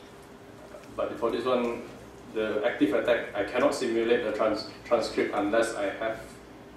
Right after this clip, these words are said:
the solution oracle. Later on, we got some techniques to circum-, circumvent that, lah,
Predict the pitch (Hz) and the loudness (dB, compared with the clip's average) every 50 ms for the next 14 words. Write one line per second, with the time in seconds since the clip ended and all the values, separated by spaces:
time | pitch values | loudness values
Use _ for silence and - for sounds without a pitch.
0 | - - 98 98 95 95 95 95 - - 104 104 104 101 113 107 98 98 101 104 | -14 -8 -6 -2 0 0 0 0 0 0 0 2 2 2 2 2 2 2 0 0
1 | 104 110 - - - - - - - - - - - - - - - - - - | -2 -2 -4 -6 -10 -14 -16 -18 -18 -18 -18 -18 -18 -18 -18 -18 -18 -18 -18 -18
2 | - - - - - - - - - - - - - - - - - - - - | -18 -18 -18 -18 -18 -18 -20 -20 -20 -20 -20 -20 -20 -20 -20 -20 -20 -20 -20 -20
3 | - - - - - - - - - - - - - 135 147 151 151 - 180 180 | -20 -20 -20 -20 -20 -20 -20 -20 -20 -20 -18 -4 4 8 8 10 10 10 10 10
4 | 185 175 143 123 117 117 117 113 - - 117 107 104 104 104 113 120 120 - - | 10 8 6 4 4 4 4 4 2 0 -2 -2 0 -2 -2 -2 -2 -4 -8 -8
5 | - 113 101 101 98 - - - - 113 110 117 113 110 110 113 110 101 101 - | -6 -4 -4 -4 -6 -8 -12 -8 -6 -2 -2 0 0 -2 -2 -4 -6 -8 -10 -12
6 | - - - - - - 110 104 123 120 113 113 113 113 110 - - - | -12 -14 -14 -16 -8 -4 -2 0 2 2 4 2 4 4 2 0 0 -2